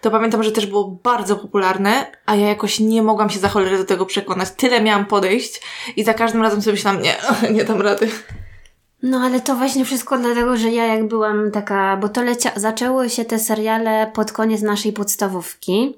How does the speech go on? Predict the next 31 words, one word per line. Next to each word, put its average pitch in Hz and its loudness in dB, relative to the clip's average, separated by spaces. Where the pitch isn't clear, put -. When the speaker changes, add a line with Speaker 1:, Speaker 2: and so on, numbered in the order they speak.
Speaker 1:
Mhm. 220 0
Speaker 2:
i 202 2
potem 202 2
w 196 -4
gimnazjum 185 0
one 170 -2
leciały 170 -2
i 214 0
właśnie 190 -2
ja 185 -2
byłam 190 -2
wtedy 190 -4
taką 185 -2
psychofanką, 170 0
że 175 -2
ja 185 2
pamiętam, 190 0
że 180 -4
udzielałam 202 2
się 202 -2
na 196 2
wielu 196 0
forach 208 -2
internetowych 170 -4
jeszcze 175 -6
wtedy, 180 -2
e, 175 0
do, 165 0
poświęconych 185 0
tym 180 0
serialom 175 -2